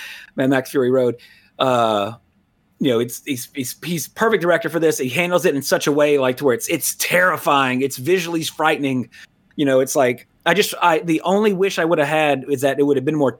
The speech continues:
more tension. To me, it's more horror of, like, we know, we know it's on the wing. He knows it's on the wing.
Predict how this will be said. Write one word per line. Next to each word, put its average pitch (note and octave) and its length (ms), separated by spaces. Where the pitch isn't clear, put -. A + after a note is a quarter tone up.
more D3+ 160
tension. D3+ 560
To - 80
me, G#3 140
it's E3 120
more E3 180
horror D3 440
of, D3 80
like, A#2+ 460
we F#3+ 180
know, F#3+ 200
we F3+ 340
know A3+ 160
it's E3+ 140
on D#3 120
the C#3+ 80
wing. C#3+ 240
He A#3+ 220
knows F3+ 240
it's C#3+ 120
on C3+ 140
the C3 80
wing. B2+ 400